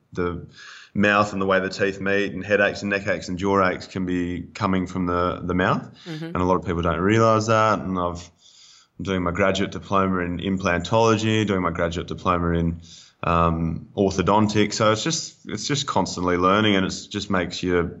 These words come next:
Speaker 1: your career more satisfying and, and enjoyable to actually be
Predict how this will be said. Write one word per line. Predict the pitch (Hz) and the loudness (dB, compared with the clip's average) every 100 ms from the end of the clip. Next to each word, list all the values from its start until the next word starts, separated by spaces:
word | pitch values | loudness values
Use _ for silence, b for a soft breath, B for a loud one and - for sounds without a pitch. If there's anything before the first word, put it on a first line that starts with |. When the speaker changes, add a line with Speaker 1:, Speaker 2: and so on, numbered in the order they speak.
| - | -8
Speaker 1:
your | 95 | -6
career | 90 95 90 92 | -4 2 4 4
more | 90 90 90 85 87 B B B B | 4 4 4 2 -6 B B B B
satisfying | - 98 101 - 98 95 95 | -2 2 2 2 2 2 2
and, | 95 92 92 - | 0 -2 -6 -6
and | 98 | -4
enjoyable | 92 90 95 95 110 90 90 | -2 0 2 2 2 0 0
to | 95 82 - - | -2 -4 -8 -8
actually | - - 87 87 | -8 -4 -2 0
be | 85 | 0